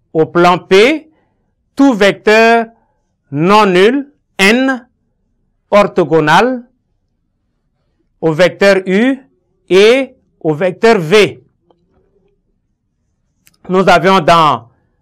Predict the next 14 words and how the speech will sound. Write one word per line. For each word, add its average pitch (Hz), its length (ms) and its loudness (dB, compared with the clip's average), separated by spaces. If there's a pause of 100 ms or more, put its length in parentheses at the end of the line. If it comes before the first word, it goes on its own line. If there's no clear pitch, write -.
(140)
la 160 180 2
représentation 165 840 0
ici, 196 600 -4 (480)
voilà, 170 380 2
nous 190 140 -2
sommes 190 260 -2
dans 160 260 0
un 180 100 0
plan, 175 480 0 (340)
c'est 165 220 -6
ça 190 240 2
le 170 240 0
plan 175 280 0
P, 220 480 0